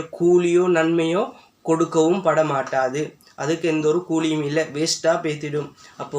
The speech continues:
உலுஹியாவை எப்போ கொடுக்கணுமெண்டா பெருநாள் தொழுகை முடிந்ததுக்கு அப்புறம் இருந்து.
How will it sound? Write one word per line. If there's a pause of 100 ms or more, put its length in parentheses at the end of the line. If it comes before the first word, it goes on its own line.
(120)
உலுஹியாவை
எப்போ
கொடுக்கணுமெண்டா (480)
பெருநாள்
தொழுகை (100)
முடிந்ததுக்கு
அப்புறம்
இருந்து.